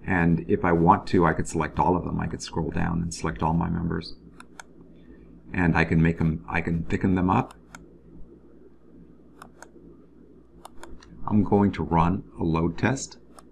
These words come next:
If you don't get this menu, is because your bridge is unstable.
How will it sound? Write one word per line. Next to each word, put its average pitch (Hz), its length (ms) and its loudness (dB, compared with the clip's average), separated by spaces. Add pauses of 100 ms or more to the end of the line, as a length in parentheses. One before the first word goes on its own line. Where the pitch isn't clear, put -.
(2750)
If - 220 2
you 104 140 6
don't 113 440 4
get 127 200 4
this - 180 -4
menu, 135 320 4 (420)
is 101 180 -2
because 95 460 4
your 92 100 4
bridge 92 420 2
is 85 140 0
unstable. 92 720 0